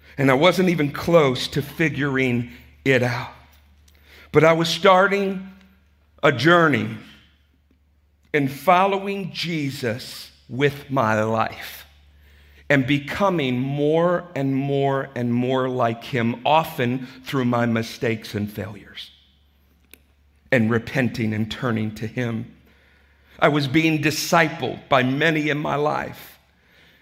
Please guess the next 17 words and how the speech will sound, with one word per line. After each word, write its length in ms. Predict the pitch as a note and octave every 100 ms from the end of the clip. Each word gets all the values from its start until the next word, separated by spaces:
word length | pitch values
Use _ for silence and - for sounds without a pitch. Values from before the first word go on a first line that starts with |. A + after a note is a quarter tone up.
| -
and 160 | D3
I 60 | D3
was 180 | D3 B2
being 300 | E3 D3+ B2+
conformed 720 | D#3 C#3+ - F3 E3 D3 C3
and 180 | C3 B2+
changed 560 | - E3+ D#3+ C3+ B2+
into 280 | C#3+ C3 D3+
the 260 | C3 B2+ C#3+
image 380 | D3+ C#3+ B2+
of 180 | - A#2
Christ. 760 | - D#3 C3 B2 - - - - _ _ _ _ _ _ _ _ _ _ _ _ _ _ _ _ _ _ _ _ _ -
And 140 | C#3
that 120 | C3+
will 100 | C3
never 300 | C3 C3+ C#3
stop 540 | D3 - D#3+ A2+ G2+